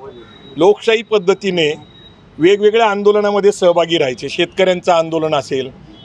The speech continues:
मागं प्रचंड पाऊस झाला होता, त्याच्यामध्ये सक्रिय राहिले होते कोल्हापूरमध्ये, टोलच्या आंदोलनामध्ये सक्रिय राहिले, मराठा आरक्षण असेल, धनगर आरक्षण असेल, त्याच्यात, अ, महाराज, अ, सक्रिय राहिले.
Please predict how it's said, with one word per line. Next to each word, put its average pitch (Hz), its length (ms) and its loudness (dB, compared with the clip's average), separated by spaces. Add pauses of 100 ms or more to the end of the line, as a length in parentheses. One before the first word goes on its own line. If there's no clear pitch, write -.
(140)
मागं 156 260 2
प्रचंड 190 440 -2
पाऊस 196 360 2
झाला 170 220 2
होता, 156 260 0
त्याच्यामध्ये 180 500 -2
सक्रिय 175 400 0
राहिले 156 280 2
होते 151 200 0
कोल्हापूरमध्ये, 143 680 0
टोलच्या 202 480 2
आंदोलनामध्ये 185 640 -2
सक्रिय 165 220 -4
राहिले, 135 340 0 (520)
मराठा 196 600 2 (120)
आरक्षण 175 460 0
असेल, 170 420 0 (440)
धनगर 196 280 2
आरक्षण 190 420 0
असेल, 160 280 -4
त्याच्यात, 214 260 2 (280)
अ, 165 160 4
महाराज, 160 440 0 (100)
अ, 160 200 2
सक्रिय 165 360 -2
राहिले. 143 260 0